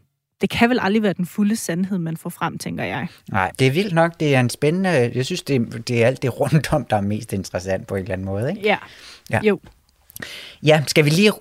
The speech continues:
Speaker 2: øh, hurtigt her til slut også, øh, runde, at, at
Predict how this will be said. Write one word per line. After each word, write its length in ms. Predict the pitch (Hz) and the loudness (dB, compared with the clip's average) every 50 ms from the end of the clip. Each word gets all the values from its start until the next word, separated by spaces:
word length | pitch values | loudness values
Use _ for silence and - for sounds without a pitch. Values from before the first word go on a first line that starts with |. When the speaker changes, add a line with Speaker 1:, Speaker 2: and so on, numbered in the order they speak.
| - - | 4 6
Speaker 2:
øh, 100 | 165 170 | 6 8
hurtigt 400 | 156 127 170 175 180 170 202 190 | 8 8 6 6 6 6 4 2
her 140 | 165 180 151 | 4 2 2
til 160 | - - 160 | 2 0 -2
slut 280 | - - 175 175 180 - | 0 2 2 2 2 2
også, 360 | - 127 147 156 - - - - - - | 2 2 2 2 0 -4 -8 -10 -4 0
øh, 60 | 139 135 | 2 2
runde, 520 | 120 107 - 104 117 120 135 151 175 180 - - _ | 2 2 4 4 4 4 4 2 0 0 -4 -4 _
at, 320 | - 127 131 123 - - - _ _ - - | 2 4 4 2 0 -6 -20 _ _ -20 -8
at 380 | - - 113 113 - _ - - | -2 0 0 0 -2 _ -20 -20